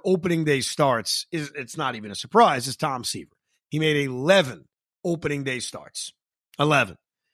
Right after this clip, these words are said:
Now, here are the guys who made multiple opening day starts. Doc Gooden made eight, which is a huge number as well. By the way, Seaver won at eleven, Doc number two at eight. Not a surprise. I think we all would have gotten that. There are two gentlemen tied for third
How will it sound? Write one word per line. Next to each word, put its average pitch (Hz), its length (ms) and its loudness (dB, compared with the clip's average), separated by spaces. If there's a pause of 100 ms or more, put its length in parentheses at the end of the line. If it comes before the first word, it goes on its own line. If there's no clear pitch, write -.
(160)
Now, 127 100 -2
here 180 140 6
are 233 60 6
the 214 60 6
guys 185 280 6
who 160 80 0
made 135 240 -2
multiple 147 520 0
opening 90 360 -10
day 82 140 -14
starts. - 420 -12
Doc 147 340 0
Gooden 147 220 0
made 139 200 2
eight, 123 300 -4 (300)
which 131 160 -8
is 98 120 -6
a 92 60 -10 (160)
huge 120 320 -2
number 107 300 0
as 90 120 -6
well. 90 380 -8 (560)
By 294 140 6
the 269 100 4
way, 190 260 -2 (640)
Seaver 294 460 0
won 240 200 6
at 226 60 2
eleven, 165 640 -2 (140)
Doc 185 320 2
number 180 240 -2
two 160 240 -2
at 147 60 4
eight. 135 300 0
Not 277 200 -2
a 185 40 0
surprise. - 600 -12 (280)
I 165 140 0
think 190 160 0
we 175 140 4
all 160 160 6
would 135 100 2
have 113 80 -6
gotten 113 300 -6
that. - 140 -20 (640)
There 160 200 0
are 185 80 0
two 269 300 -6
gentlemen 165 580 2
tied 147 400 2
for 117 140 -10
third - 640 -8